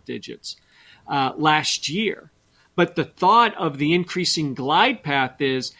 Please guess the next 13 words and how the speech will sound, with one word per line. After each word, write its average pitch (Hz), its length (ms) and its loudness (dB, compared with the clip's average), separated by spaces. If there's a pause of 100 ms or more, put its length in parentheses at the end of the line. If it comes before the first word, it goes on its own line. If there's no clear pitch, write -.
(180)
is 151 180 -2
you 160 120 4
have 151 240 2
a 139 100 2
very 156 340 0
conservative 180 840 -2
portfolio 156 1000 0
early 185 380 4
in 175 100 0
retirement, 156 640 -2
your 131 160 -4
most 170 420 0
conservative. 190 800 2